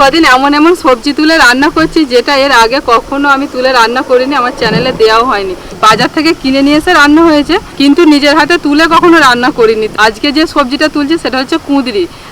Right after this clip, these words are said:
তো আমাদের এখানে তো কুঁদরি বলে, ওটা যদি অন্য কোনো নাম থাকে, সেটা আপনারা কমেন্টে জানাবে।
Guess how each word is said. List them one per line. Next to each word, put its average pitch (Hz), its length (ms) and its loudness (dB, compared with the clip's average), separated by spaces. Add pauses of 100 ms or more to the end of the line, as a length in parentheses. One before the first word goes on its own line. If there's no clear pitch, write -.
তো 240 60 -2
আমাদের 233 280 -2
এখানে 330 200 2
তো 359 120 -2
কুঁদরি 294 360 0
বলে, 294 180 2
ওটা 269 140 -2
যদি 254 220 -4
অন্য 269 220 0
কোনো 277 200 -2
নাম 262 240 0
থাকে, 277 180 -4
সেটা 254 200 -4
আপনারা 254 220 -4
কমেন্টে 240 420 -4
জানাবে। 240 460 -2